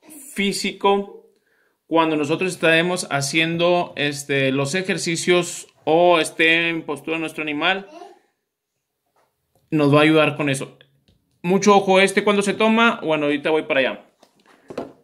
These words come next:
Las adaptaciones del entrenamiento nos va a ayudar a adaptarse más rápido el animal al trabajo, a la carga que vamos a estar trabajando con él.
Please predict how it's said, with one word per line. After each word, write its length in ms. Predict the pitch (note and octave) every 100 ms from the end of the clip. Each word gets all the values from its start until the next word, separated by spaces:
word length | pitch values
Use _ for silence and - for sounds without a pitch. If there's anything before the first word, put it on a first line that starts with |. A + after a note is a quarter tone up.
| _
Las 420 | E3+ A3 A3+ - - _ _ _ _ -
adaptaciones 1300 | F#3 G#3+ A3 A3 G#3+ F#3 G3 G3 G3+ G#3 G#3 -
del 480 | E3 D#3+ F3+ G3 G3+ -
entrenamiento 1400 | D#3+ D#3 E3 E3+ D#3 D#3+ F3 G3 F#3+ - G3+ G#3 G#3 -
nos 240 | D3+ D3+ D#3
va 60 |
a 20 |
ayudar 380 | F3 E3+ F3 F3 -
a 140 | E3+
adaptarse 760 | G3 F#3 - F#3 F#3 F3+ - F3
más 460 | E3+ F#3 F#3+ E3+
rápido 640 | D#3 F#3 F#3 F#3 F3+ F3+ -
el 200 | D#3 F3
animal 560 | F#3 E3 D#3 E3 F3+ - -
al 640 | D#3+ F3 F#3 F#3+ F#3+ F#3
trabajo, 760 | F#3 D3 D3+ F3 - F#3+ - -
a 200 | D#3+ E3
la 280 | D#3+ C#3 -
carga 680 | F#3+ G3+ G#3 - G#3 G#3+ G#3+ _ _ _ _ _ _ _ -
que 160 | D3
vamos 560 | C#3 D3 E3+ F3 F3+ E3+
a 100 | B2+
estar 320 | C3+ - D#3 D3+
trabajando 580 | E3 C#3+ C3+ D3+ D#3
con 140 | C#3+ B2
él. 120 | G#2